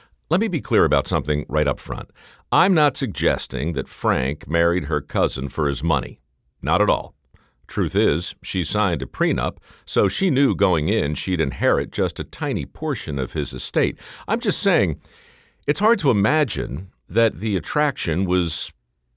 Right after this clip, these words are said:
mutual. The groom was old enough to be her grandfather. He already had thirteen children with his first wife, a woman named Sophie, who also happened to be a first cousin. Obviously,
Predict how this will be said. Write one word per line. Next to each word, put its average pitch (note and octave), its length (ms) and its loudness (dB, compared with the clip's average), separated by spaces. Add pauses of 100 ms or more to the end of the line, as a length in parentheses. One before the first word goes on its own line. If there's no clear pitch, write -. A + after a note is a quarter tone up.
(160)
mutual. - 460 -2 (600)
The G#2 100 0
groom B2+ 560 2 (100)
was F#2 180 0
old A#2+ 160 2
enough F#2 220 -2
to - 80 -10
be E2+ 160 -2
her D2 100 -4
grandfather. E2 800 -6 (240)
He C#3 120 2
already D#3 360 4
had C3 400 -2
thirteen C#2 560 -4
children D#2 480 -4
with - 120 -4
his C#2+ 140 -4
first D3 400 -6
wife, - 400 -10 (180)
a E2 80 2
woman A2 340 2
named E2 260 2
Sophie, D3+ 560 -2 (400)
who D3 240 4
also C#3+ 440 4
happened A2+ 360 -2
to G#2 60 -2
be D#3 200 -2
a D3 60 -2
first - 400 -6
cousin. D3 460 -6 (580)
Obviously, F2 640 -2